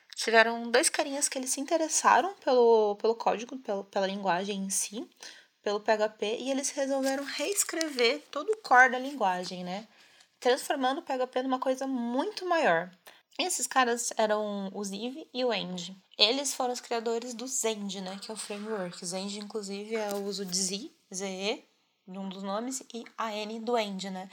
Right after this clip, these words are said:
Então, eles criaram a Zend, que é uma das empresas até hoje mantenedora do P H P e tal. E lá em noventa e sete, quando eles escreveram P H P,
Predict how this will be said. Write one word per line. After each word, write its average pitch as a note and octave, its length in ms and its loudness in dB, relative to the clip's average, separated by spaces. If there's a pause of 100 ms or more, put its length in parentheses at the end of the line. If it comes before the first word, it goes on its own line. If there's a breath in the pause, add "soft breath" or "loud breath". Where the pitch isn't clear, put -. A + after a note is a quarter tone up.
(240 loud breath)
Então, - 160 -4
eles G#3+ 160 -2
criaram G#3 340 -2
a G#3 100 -2
Zend, G#3 460 -2 (400 loud breath)
que - 100 -2
é A#3 40 4
uma A#3 140 2
das A#3+ 100 2
empresas B3 340 -4
até C4+ 140 0
hoje C4 180 0
mantenedora B3 540 -2
do A3+ 80 -8
P - 140 -4
H B3+ 140 -2
P A3 280 0
e A3+ 60 -2
tal. F#3+ 340 4 (320 loud breath)
E G#3 60 0
lá G#3+ 100 12
em A3 40 10
noventa A#3+ 220 2
e A#3 40 0
sete, A3 240 4
quando A3+ 160 0
eles G#3+ 80 -2
escreveram B3 720 0
P C#4 100 -2
H B3 160 -2
P, B3+ 400 -2